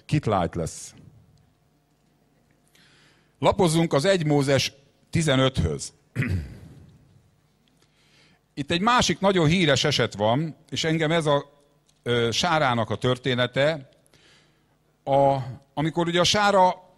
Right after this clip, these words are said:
kimondottan fiatal asszony volt, és Isten ígéretet tett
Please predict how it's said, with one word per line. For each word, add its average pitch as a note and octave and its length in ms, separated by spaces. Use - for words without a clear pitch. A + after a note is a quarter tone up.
kimondottan F3+ 580
fiatal D3 400
asszony C#3 360
volt, B2 420
és C#3 520
Isten F#3+ 240
ígéretet F#3 560
tett F3 500